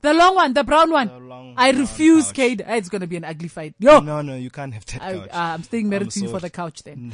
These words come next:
Speaker 2: <laughs>
Speaker 1: Um, <laughs> thank you so much for spending time with me. Ladies and gentlemen, that was my husband, Mpho Osei Tutu.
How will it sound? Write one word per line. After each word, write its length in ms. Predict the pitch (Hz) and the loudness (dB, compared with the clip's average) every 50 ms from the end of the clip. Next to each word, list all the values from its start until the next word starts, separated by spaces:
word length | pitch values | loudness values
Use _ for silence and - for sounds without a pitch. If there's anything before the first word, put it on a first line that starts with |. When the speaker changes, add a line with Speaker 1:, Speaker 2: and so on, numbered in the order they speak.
| 113 107 - | -12 -12 -14
Speaker 2:
<laughs> 160 | - - _ | -16 -16 _
Speaker 1:
Um, 460 | - 208 220 226 233 240 240 254 262 254 - - - 466 427 - - - - 440 | 2 6 8 8 8 8 6 2 0 -2 -2 0 4 4 4 4 4 0 2 2
<laughs> 500 | 427 285 - _ - - - - _ _ | 2 2 2 _ -14 -20 -20 -20 _ _
thank 200 | - 302 311 311 | 0 0 0 0
you 100 | 330 339 | -2 -4
so 180 | - - 311 311 | 0 2 2 2
much 220 | 294 285 285 277 - | 2 0 -2 -4 -6
for 80 | 277 | -10
spending 440 | 240 - - 262 269 254 269 254 247 | -12 -6 -6 -4 -4 -4 -6 -6 -8
time 280 | - - 254 254 247 254 | -4 -4 -4 -2 -2 -4
with 180 | 254 247 - | -6 -8 -6
me. 280 | 247 254 262 269 277 - - - - - | -6 -4 -4 -4 -4 -6 -10 -18 -12 -4
Ladies 300 | 247 269 285 320 311 339 | -2 -2 -2 -2 -2 -2
and 120 | 320 277 | -4 -2
gentlemen, 380 | - 285 294 285 302 302 302 269 | -2 -4 -4 -4 -4 -6 -4 -4
that 140 | 254 247 226 | -4 -4 -4
was 160 | 240 233 - | -6 -8 -8
my 140 | 240 226 214 | -6 -8 -6
husband, 480 | 214 262 294 277 - - 285 285 247 - | -4 -4 -6 -6 -4 -6 -6 -6 -6 -8
Mpho 360 | 247 226 - - 269 254 247 233 | -8 -8 -8 -4 -6 -6 -4 -6
Osei 320 | 214 - 247 247 262 247 | -6 -6 -6 -6 -6 -8
Tutu. 400 | - 240 214 - 277 294 294 320 | -12 -14 -12 -10 -10 -10 -10 -10